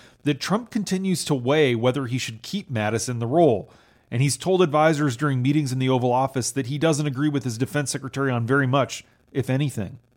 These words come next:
Trump rarely sees Mattis these days and doesn't speak with him as often as he did last year.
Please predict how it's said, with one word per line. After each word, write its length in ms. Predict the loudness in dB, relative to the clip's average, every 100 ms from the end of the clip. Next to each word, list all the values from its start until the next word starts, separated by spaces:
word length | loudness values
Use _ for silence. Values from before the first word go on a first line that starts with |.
| _ _ _ _ _ _ _ _
Trump 300 | -4 0 0 2
rarely 460 | 4 6 6 4
sees 320 | 2 0 0
Mattis 400 | 0 0 0 -2
these 180 | -6 -6
days 380 | -4 -4 -4 -6
and 320 | -4 -4 -2
doesn't 300 | 0 0 0
speak 340 | -4 -2 -4 -2
with 160 | -4
him 80 | -4
as 100 | 0
often 300 | 0 0 -4
as 100 | -4
he 80 | -4
did 220 | -2 -2
last 380 | 0 0 -2 -4
year. 280 | -2 -2